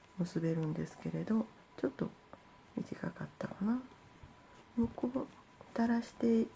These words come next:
おく分には、このぐらいの長さが可愛いかなと思いますね。その辺はね、あの、自由に、え、長さの方は変えてみてもらったらいいと思います。はい。今回は、え、毛糸屋さんからの依頼で、ビッグニットキャンペーンの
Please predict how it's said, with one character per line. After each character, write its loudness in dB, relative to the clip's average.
お 6
く 2
分 10
に 12
は、 6
こ 6
の 8
ぐ 4
ら 4
い 4
の 4
長 0
さ -4
が -2
可 -2
愛 2
い -2
か -2
な 6
と 0
思 4
い -2
ま -4
す -8
ね。 8
そ 0
の 4
辺 4
は 4
ね、 4
あ 2
の、 0
自 4
由 6
に、 4
え、 0
長 0
さ -4
の 0
方 -2
は 4
変 0
え -4
て -4
み -2
て -4
も 0
ら 2
っ -4
た 2
ら 6
い -4
い 0
と -6
思 -6
い -6
ま 6
す。 -8
は 0
い。 0
今 4
回 0
は、 4
え、 2
毛 6
糸 4
屋 6
さ 2
ん 4
か 0
ら 6
の 6
依 6
頼 2
で、 4
ビ 6
ッ 2
グ 6
ニ 8
ッ -2
ト 2
キ 4
ャ 8
ン 6
ペ 4
ー 2
ン 2
の 6